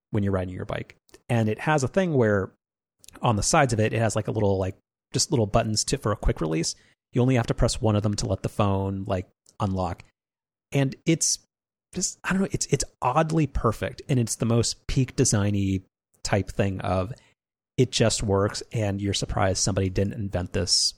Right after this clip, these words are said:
a long time ago. I ne-, I, like, I never thought I would ever actually want a,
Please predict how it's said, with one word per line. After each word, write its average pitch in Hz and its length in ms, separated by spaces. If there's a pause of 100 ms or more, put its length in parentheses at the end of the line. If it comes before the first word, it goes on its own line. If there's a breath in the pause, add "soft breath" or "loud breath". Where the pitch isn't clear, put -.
(220)
a - 60
long 90 160
time 101 220
ago. 135 320 (880)
I 135 260
ne-, 135 500
I, 135 260
like, 131 220 (140)
I 131 160
never 131 440
thought 104 340
I 110 100
would 107 120
ever 110 140
actually 107 220
want 98 440 (120)
a, 92 380